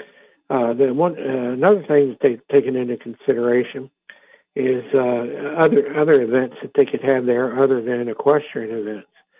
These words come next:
Uh, they have an, um, they have a, an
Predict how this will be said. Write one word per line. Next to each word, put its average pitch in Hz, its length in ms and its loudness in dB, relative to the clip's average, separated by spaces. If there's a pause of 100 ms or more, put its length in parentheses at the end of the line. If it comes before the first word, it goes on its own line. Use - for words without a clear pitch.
(380)
Uh, 120 140 -2
they 123 160 0
have 131 220 4
an, 123 320 -4
um, 120 360 -6 (280)
they 123 220 -10
have 117 220 -8
a, 107 160 -14 (220)
an 117 220 -12